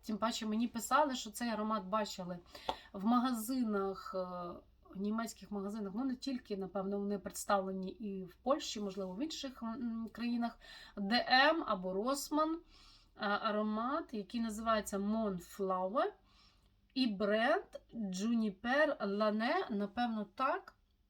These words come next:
Звучить зовсім не по-німецьки, якщо чесно, якось більше на французький лад. Не знаю, можливо,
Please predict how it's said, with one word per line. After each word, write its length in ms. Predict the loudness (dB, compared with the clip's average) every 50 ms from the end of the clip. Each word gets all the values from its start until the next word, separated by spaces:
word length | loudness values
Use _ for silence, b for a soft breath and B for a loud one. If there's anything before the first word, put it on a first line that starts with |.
| _ _ _ _ _ _ _ _ _ _ _ _ -20 _ -4 -2
Звучить 500 | -2 0 0 0 2 2 2 2 2 0
зовсім 380 | 0 0 0 -2 -2 -4 -4 -4
не 100 | -4 -6
по-німецьки, 680 | -6 -8 -6 -6 -4 -2 -2 -4 -4 -6 -8 -6 -4 -4
якщо 380 | -2 -2 -4 -4 -4 -4 -2
чесно, 460 | 6 8 10 10 10 8 6 4 0
якось 260 | -4 -4 -2 -2 -2 -2
більше 380 | 0 0 0 0 -2 -4 -6 -6 -6
на 180 | -4 -4 -4 -4
французький 680 | -4 -4 -4 -4 -4 -4 -8 -10 -10 -10 -10 -10 -4 0
лад. 280 | 2 2 2 2 0 -4 B B B B B B B
Не 160 | 0 2 2
знаю, 400 | 4 6 8 8 8 8 6 4
можливо, 720 | 2 2 0 0 0 0 2 2 4 4 4 4 4 2 0